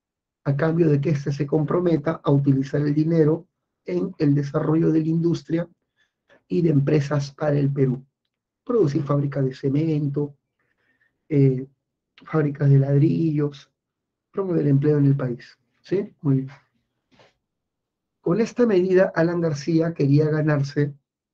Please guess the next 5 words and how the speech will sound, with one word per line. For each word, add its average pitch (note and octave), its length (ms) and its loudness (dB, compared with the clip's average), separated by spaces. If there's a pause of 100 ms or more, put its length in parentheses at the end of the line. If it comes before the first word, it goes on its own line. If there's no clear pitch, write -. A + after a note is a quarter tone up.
(960)
el F#3 120 -2
apoyo D#3+ 440 2
del D3 160 0
sector D3 340 -2
empresarial C#3+ 840 2